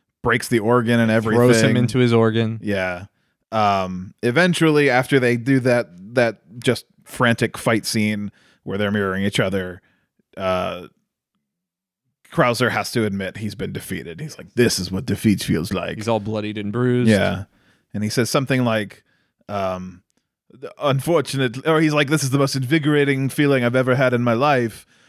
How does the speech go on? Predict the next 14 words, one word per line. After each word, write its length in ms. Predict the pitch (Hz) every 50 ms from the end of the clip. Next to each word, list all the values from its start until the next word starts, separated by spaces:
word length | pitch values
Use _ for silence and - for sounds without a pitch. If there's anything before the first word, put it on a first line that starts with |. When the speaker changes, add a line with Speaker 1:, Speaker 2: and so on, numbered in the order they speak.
| _ _
Speaker 1:
Unfortunately, 1000 | 120 117 120 - 151 160 165 139 - 143 147 135 110 120 127 123 120 117 117 113 - _ _ _ _ _ _
a, 120 | - - 117 - -
a 80 | 143 151
von 260 | 127 147 139 139 139
Strandheim 680 | - - - 147 139 143 143 147 143 127 127 123 123 120
cannot 420 | 165 135 123 131 135 123 - -
live 420 | 131 127 131 139 160 170 156 123 123
with 160 | 139 135 -
the 100 | 135 131
shame 440 | - - - - 165 165 165 156 147
of 100 | 147 143
defeat." 600 | 135 147 - - 180 196 180 147 131 120 - - - _ - - _ _ _ _ _ _ _ _ _ _ -
And 220 | 131 143 139 131
he 500 | 147 151 135 131 131 127 123 123 123 120